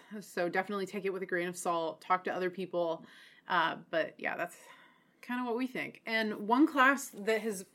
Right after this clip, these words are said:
so in my Women Birders Happy Hour, um, podcast, there's been one class that a handful of people have actually cited as being really formative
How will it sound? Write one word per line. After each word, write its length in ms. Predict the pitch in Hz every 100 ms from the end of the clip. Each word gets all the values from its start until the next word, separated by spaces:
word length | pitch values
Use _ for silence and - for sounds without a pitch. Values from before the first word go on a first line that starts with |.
| - 202
so 180 | - 233
in 140 | 226
my 200 | 226 214
Women 340 | 185 196 202 185
Birders 340 | 180 180 180
Happy 300 | - - 165
Hour, 300 | 165 165 175 - - - - -
um, 460 | - 190 170 165 165
podcast, 680 | 185 175 180 165 180 - - - - -
there's 220 | 208 226 233
been 280 | 240 208
one 180 | 190 202
class 440 | 208 202 170 170 -
that 280 | 185 175 -
a 140 | 185
handful 440 | - 277 349 339 202
of 80 | 185
people 300 | 190 185 180
have 80 | 180
actually 280 | 185 226
cited 520 | 190 - 190 185 185 -
as 140 | 190
being 240 | 180 190 185
really 200 | 190 196
formative 680 | - 175 170 190 208 214